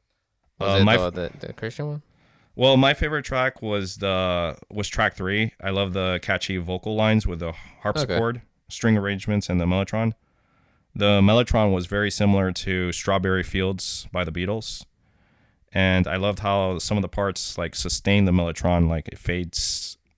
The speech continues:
Speaker 2: like, it kind of, like, sustains the sound. It was, sounded very psychedelic.
Speaker 1: All right. And track ten.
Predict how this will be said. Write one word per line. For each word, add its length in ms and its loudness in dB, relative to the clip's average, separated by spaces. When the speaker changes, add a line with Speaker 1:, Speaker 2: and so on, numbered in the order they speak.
Speaker 2:
like, 220 -8
it 140 -20
kind 180 2
of, 420 -6
like, 160 -10
sustains 640 0
the 140 -14
sound. 420 0
It 180 0
was, 140 0
sounded 480 2
very 380 -2
psychedelic. 920 -2
Speaker 1:
All 80 -6
right. 260 -6
And 560 -2
track 680 -2
ten. 480 -4